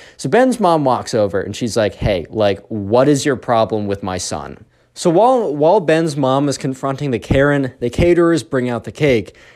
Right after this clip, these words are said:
And they're like, "Happy birthday to you." And while this is happening, right, Karen and Ben's mom start arguing with each other. And the thing is, it's kinda awkward 'cause, like, Jamie can definitely hear them arguing, and everyone else at the party can hear them arguing, but all the parents and the rest of the kids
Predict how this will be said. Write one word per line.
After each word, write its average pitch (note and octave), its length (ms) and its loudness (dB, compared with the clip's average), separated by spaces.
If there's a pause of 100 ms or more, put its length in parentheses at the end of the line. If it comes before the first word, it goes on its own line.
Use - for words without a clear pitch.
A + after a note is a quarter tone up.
(140)
And G#2+ 100 -4
they're G#2+ 140 0
like, G#2 240 0
"Happy F2 480 -6
birthday G2 880 -2
to C3+ 520 2
you." B2+ 380 0 (160)
And C#3 160 -2
while G#3+ 180 4
this A3+ 180 -2
is B2 120 -6
happening, C3+ 480 -4
right, G#2 260 -2
Karen F#3 360 0
and D3+ 120 -2
Ben's B2 260 -2
mom G#2+ 300 -4
start G2 320 -6
arguing F#2 540 -6
with E2 180 -8
each D#2+ 180 -12
other. E2 340 -8 (340)
And F3+ 420 2
the F3 100 2
thing A3+ 260 2
is, E3+ 120 2
it's C#3+ 100 -2
kinda D#3+ 240 -2
awkward C3 460 -2
'cause, B2 140 -4
like, A#2+ 160 0
Jamie A#2+ 400 -2
can A2+ 180 -4
definitely A2 460 -4
hear A2 240 -4
them G2+ 120 -4
arguing, B2+ 600 0 (260)
and F#3 100 -2
everyone G#3+ 300 4
else D3 160 0
at D#3 60 0
the - 80 -2
party C3 320 0
can B2 160 -6
hear A#2+ 180 -2
them A2 140 -2
arguing, C3 560 0
but C3+ 100 0
all G3 140 4
the F3 100 2
parents D#3 380 -2
and C#3+ 60 -2
the B2+ 40 0
rest A#2+ 240 0
of - 40 -14
the A2 140 -4
kids A2+ 320 0